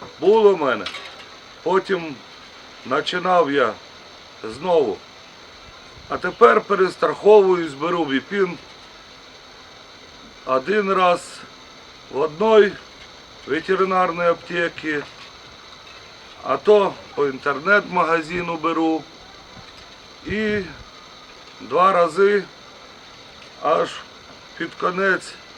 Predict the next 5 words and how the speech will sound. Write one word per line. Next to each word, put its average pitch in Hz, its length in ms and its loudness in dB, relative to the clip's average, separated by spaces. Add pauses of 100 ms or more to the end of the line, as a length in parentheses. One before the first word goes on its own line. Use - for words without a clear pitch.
(680)
обробляю. 170 880 0 (1120)
Буває 196 400 6
і 185 40 -2
три 180 340 0
рази. 127 440 0